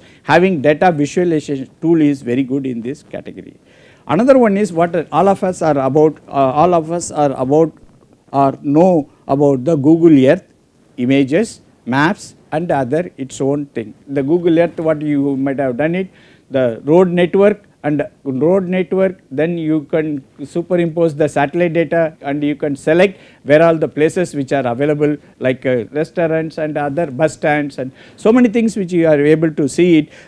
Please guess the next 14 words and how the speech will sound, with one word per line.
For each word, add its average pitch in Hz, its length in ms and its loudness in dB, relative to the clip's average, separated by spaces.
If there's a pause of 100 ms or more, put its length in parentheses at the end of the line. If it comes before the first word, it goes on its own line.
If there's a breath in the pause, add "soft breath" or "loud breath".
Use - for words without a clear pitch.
Those 175 240 2
are 175 100 0
all 165 140 4
the 165 120 2
things 160 360 -6
are 143 120 -4
known 139 300 -4
as 127 140 -6
the 185 200 -6 (300 soft breath)
geo 147 280 2
browser 127 500 -4
data 120 420 -6 (240 soft breath)
that - 240 -4
is 143 300 -6